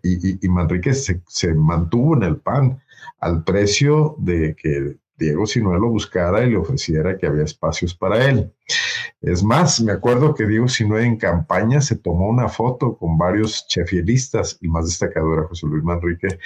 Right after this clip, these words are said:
diciendo, "A ver, se va Sheffield solo, pero esta gente se queda en el pan". Seis años después ocurre esto, probablemente se reencuentren Manrique y Sheffield en Morena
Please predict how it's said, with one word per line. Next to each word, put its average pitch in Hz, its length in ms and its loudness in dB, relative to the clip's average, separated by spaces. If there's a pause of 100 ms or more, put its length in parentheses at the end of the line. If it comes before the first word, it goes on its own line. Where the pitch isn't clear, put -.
(180)
diciendo, 87 360 0
"A 85 60 2
ver, 101 140 2
se 107 120 2
va 117 100 2
Sheffield 123 360 2
solo, 139 340 4
pero 104 140 2
esta - 180 -4
gente 85 200 -4
se 82 180 -6
queda 80 420 -2
en 80 100 -2
el 76 120 0
pan". 67 260 -4 (500)
Seis 101 300 2
años 98 240 2
después 123 480 0
ocurre 92 400 0
esto, - 420 0 (320)
probablemente 80 540 0
se 85 100 0
reencuentren 85 640 0
Manrique 82 460 0
y 85 60 0
Sheffield 90 400 -2
en 80 80 2
Morena 117 580 2